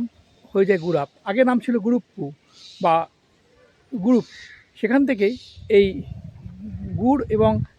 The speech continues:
জলের জন্য নাম হয়ে যায় গুড়াপ। এই গুড়াপ কিন্তু অত্যন্ত একটা বিখ্যাত জায়গা, কারণ এখানে বৈষ্ণব পীঠ বলা যেতে পারে। একটা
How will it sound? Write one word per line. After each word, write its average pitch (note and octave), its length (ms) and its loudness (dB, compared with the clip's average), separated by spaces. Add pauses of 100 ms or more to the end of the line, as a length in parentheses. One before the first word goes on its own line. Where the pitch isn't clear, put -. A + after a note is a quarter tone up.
(100)
জলের G3+ 320 4
জন্য G#3+ 320 0 (840)
নাম F#3+ 300 0
হয়ে G#3 140 2
যায় F#3+ 220 2 (420)
গুড়াপ। C#3+ 340 -4 (560)
এই G#3 100 2
গুড়াপ B3 340 2
কিন্তু D4 220 -2
অত্যন্ত C#4 300 -2 (420)
একটা B3+ 240 -4
বিখ্যাত - 340 -6
জায়গা, D#3+ 320 0 (580)
কারণ A3+ 240 4 (440)
এখানে B3 340 0 (880)
বৈষ্ণব A#3 400 4 (100)
পীঠ B3 180 0
বলা A3+ 220 2
যেতে G#3+ 240 2
পারে। F#3+ 240 0 (1120)
একটা G#3+ 200 2